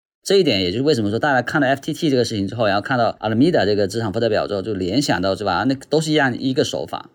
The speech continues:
无非区别是那是 DeFi 的币通过交易所运作，现在变成了就是你 Alameda 本身资产负债表这些币也是通过这种方式，对吧？把它的市值做得特别大，然后以这个东西作为抵押物，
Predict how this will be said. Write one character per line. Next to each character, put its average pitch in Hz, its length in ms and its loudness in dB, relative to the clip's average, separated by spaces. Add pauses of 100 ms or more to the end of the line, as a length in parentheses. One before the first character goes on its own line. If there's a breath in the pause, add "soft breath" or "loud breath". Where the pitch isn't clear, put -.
无 107 120 -6
非 156 140 2
区 147 220 -2
别 113 120 4
是 143 140 0
那 139 140 4
是 131 100 -6
DeFi 147 460 0
的 92 180 0
币 107 400 -2
通 120 100 -4
过 127 80 4
交 117 200 4
易 - 20 0
所 104 140 0
运 107 200 -2
作， 95 220 -2
现 - 140 -6
在 120 80 -2
变 120 160 -2
成 98 100 -4
了 87 80 -4
就 95 100 -8
是 117 60 -2
你 92 180 -4
Alameda 110 440 0
本 71 180 -6
身 104 160 -8
资 104 80 -8
产 101 160 -4
负 113 80 -6
债 107 80 -4
表 87 180 -2
这 95 100 -6
些 98 60 -2
币 82 300 -8
也 78 140 -4
是 135 120 -6
通 127 140 0
过 131 80 2
这 123 60 0
种 98 120 0
方 98 200 -6
式， 92 180 -6
对 85 100 -6
吧？ 78 200 -10 (320)
把 - 100 0
它 107 160 -2
的 113 60 -4
市 110 240 -2
值 85 100 -6
做 110 180 -2
得 90 200 -4
特 - 200 -4
别 92 140 -2
大， 110 160 0
然 92 80 -2
后 107 100 -2
以 101 120 -4
这 107 100 -4
个 104 80 0
东 98 100 -2
西 95 60 0
作 98 140 -2
为 90 80 0
抵 71 120 -12
押 65 160 -2
物， 87 300 -6